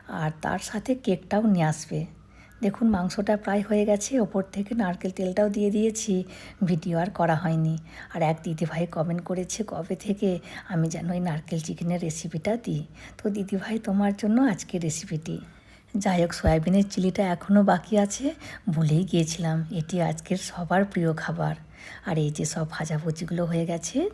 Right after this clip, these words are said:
দেবী আর বন্ধু বান্ধবরা মনে হয় খাবে না, তবু একটু একটু করে নিয়ম রক্ষে দেব।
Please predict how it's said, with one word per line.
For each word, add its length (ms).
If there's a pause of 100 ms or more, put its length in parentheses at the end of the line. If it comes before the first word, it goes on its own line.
দেবী 240
আর 160
বন্ধু 260
বান্ধবরা 480
মনে 240
হয় 160
খাবে 340
না, 320 (360)
তবু 300
একটু 320
একটু 200
করে 180
নিয়ম 260
রক্ষে 320
দেব। 340